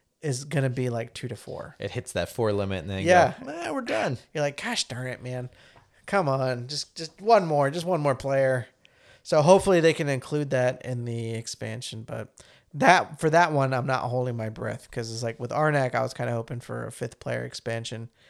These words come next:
Speaker 1: um, and they didn't do it. So,
Speaker 2: Mm.
Speaker 1: I mean, who knows? Maybe they will. Uh, if they do, I'll be the first one to buy it 'cause I, I, I would like that game at five players, just like I would like this game at five players.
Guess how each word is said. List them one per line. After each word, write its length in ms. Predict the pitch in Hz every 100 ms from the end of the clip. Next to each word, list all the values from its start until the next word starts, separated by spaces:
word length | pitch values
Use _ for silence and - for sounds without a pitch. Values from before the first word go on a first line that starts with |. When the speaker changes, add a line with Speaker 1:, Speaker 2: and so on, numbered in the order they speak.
| _ _ -
Speaker 1:
um, 180 | 127 113
and 100 | 120
they 120 | 120
didn't 240 | 110 107
do 180 | 117 101
it. 200 | 104 - -
So, 180 | -
Speaker 2:
Mm. 240 | - 113 123 _ _ _
Speaker 1:
I 40 | 135
mean, 100 | 131
who 100 | 165
knows? 240 | 165 107
Maybe 200 | 117 123
they 100 | 139
will. 320 | 139 120 139 - _ _ _ _
Uh, 460 | - 131 120 117 110 -
if 160 | - 139
they 100 | 143
do, 340 | 135 156 156 139 - _ _ _ _
I'll 200 | - 101
be 140 | 127
the 100 | 120
first 260 | 120 127 -
one 160 | 127 127
to 60 |
buy 220 | 120 127
it 180 | 117 117 _ _ _ _ _ _ _ -
'cause 160 | 120
I, 140 | 117 113 -
I, 160 | 120 117 -
I 120 | 127
would 220 | 127 123
like 280 | 123 123 -
that 200 | 117 113
game 200 | 117 113
at 100 | -
five 300 | 117 120 117
players, 440 | - 113 117 - - _ _ _ _
just 140 | 135
like 140 | 135 127
I 80 | 123
would 120 | 120
like 180 | 123 -
this 140 | 123
game 160 | - 117
at 140 | 117
five 260 | 113 107 -
players. 480 | 107 107 110 -